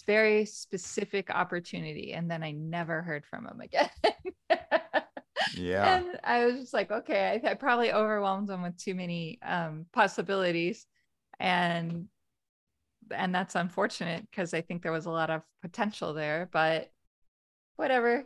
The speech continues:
Speaker 1: you know, it's like, it's in your hands now. You decide, you, you own your time. So if you want to do this thing that I will pay you f-, to do, have actually already paid them to do, and then never heard from them again.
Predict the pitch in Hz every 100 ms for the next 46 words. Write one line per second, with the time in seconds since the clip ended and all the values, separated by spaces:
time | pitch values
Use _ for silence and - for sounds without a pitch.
0 | - 226 208 202 208 214 180 - 196 226
1 | 220 240 254 262 254 - 277 269 220 196
2 | 196 214 226 - 214 180 175 175 _ -
3 | 190 - 180 190 208 196 202 196 196 190
4 | 240 185 165 196 - 165 160 156 - _
5 | _ _ _ _ 180 170 185 180 185 208
6 | - 185 175 170 185 180 180 - - 180
7 | 185 247 285 247 208 175 165 - 170 170
8 | 175 175 190 185 214 - - _ - 214
9 | 214 233 180 208 - _ _ _ _ 185
10 | 175 - 175 170 - 165 156 160 156 -
11 | 175 160 - 151 170 175 - 165 160 160
12 | 165 156 156 151 156 170 170 180 170 156
13 | 156 156 151